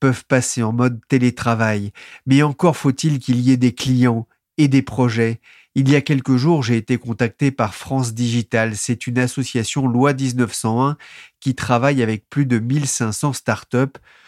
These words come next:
Je me suis dit qu'elle était bien placée pour savoir comment le secteur résistait et s'adaptait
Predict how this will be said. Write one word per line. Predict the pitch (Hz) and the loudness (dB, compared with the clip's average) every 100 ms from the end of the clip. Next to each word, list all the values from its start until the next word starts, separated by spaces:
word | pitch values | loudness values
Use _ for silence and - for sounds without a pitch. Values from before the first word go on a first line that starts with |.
| - _ | -20 _
Je | 123 135 | 0 0
me | 139 | 0
suis | - 160 | -2 -2
dit | 165 | -2
qu'elle | 160 127 | 0 0
était | 120 127 | 2 0
bien | 120 117 147 | -2 0 0
placée | 143 123 110 160 | 0 -2 -2 -2
pour | 139 117 85 | -4 -6 -2
savoir | 127 110 110 95 _ | -2 0 -2 -2 _
comment | 151 143 120 | -2 0 0
le | 113 | -2
secteur | - 127 - 113 101 | -4 -8 -4 -4 -2
résistait | 117 131 110 104 - 127 120 - _ _ _ | 0 0 0 -6 -4 -2 -2 -8 _ _ _
et | 123 | -2
s'adaptait | - 135 127 120 _ 113 107 | 2 2 2 -2 _ -2 -2